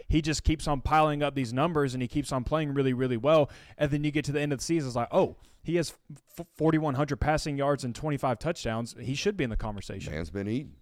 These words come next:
Speaker 1: Mm-hmm.
Speaker 2: Yeah, I think that's it. All right, Terrence, last, kind of one of the last things I got for you. If I told you right now, all right, and it's just a bold statement. It's not my statement, even though I, no, it's my statement. Carson Beck is playing quarterback better than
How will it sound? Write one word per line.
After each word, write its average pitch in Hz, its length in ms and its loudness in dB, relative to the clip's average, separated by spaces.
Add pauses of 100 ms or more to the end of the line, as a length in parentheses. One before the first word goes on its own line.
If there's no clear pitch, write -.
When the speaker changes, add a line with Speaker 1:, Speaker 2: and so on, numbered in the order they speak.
(120)
Speaker 1:
Mm-hmm. 117 220 -8 (360)
Speaker 2:
Yeah, 80 180 -2
I - 20 -2
think 76 220 -6
that's 76 200 -6
it. 78 160 -4
All - 80 2
right, - 160 2 (320)
Terrence, 117 440 -2
last, 131 300 -6 (100)
kind 151 160 -2
of 139 80 -2
one 170 80 4
of 165 60 4
the 147 40 2
last 127 240 0
things 113 160 -2
I 110 60 -2
got 98 180 -2
for 98 160 -2
you. 98 80 -2
If 117 200 -2
I 170 120 2
told 185 340 -2
you 147 180 -2
right 113 300 0
now, 87 340 -6 (440)
all 87 80 -2
right, 107 240 -2 (320)
and 107 160 -6
it's 113 160 -6
just 117 200 -6
a 104 60 0
bold 123 360 0
statement. 107 320 -4
It's - 60 -8
not 156 120 -4
my 160 200 -2
statement, 101 420 -4
even 107 160 -2
though 107 80 0
I, 104 140 -4 (100)
no, 139 220 -2
it's 127 120 -6
my 98 200 -8
statement. 82 380 -10 (400)
Carson 190 480 2
Beck 139 340 6
is 123 160 -6
playing 135 340 0
quarterback 110 540 0 (160)
better 127 320 4
than 107 340 -2